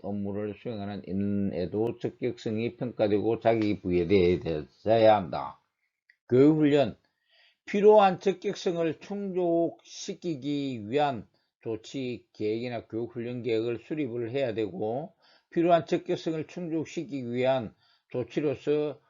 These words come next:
교육, 훈련 실시를 하고 또 취해진 조치에 대한 효과 파악을 해서 교육 대상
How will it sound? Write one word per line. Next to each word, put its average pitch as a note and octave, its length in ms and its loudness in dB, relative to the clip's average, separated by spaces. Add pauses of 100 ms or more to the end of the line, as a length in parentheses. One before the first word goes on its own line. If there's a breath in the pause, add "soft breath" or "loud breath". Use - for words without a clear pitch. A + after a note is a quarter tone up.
(640)
교육, A#2 380 -2
훈련 A2 280 -4
실시를 G2+ 600 -8
하고 F2 320 -8 (260)
또 C#3+ 260 0
취해진 D3 520 -4
조치에 B2 380 -6
대한 B2 240 -8
효과 F3 360 -2
파악을 G#2+ 520 0 (440)
해서 F3 460 0 (300 soft breath)
교육 A2+ 400 -4
대상 A2 440 -6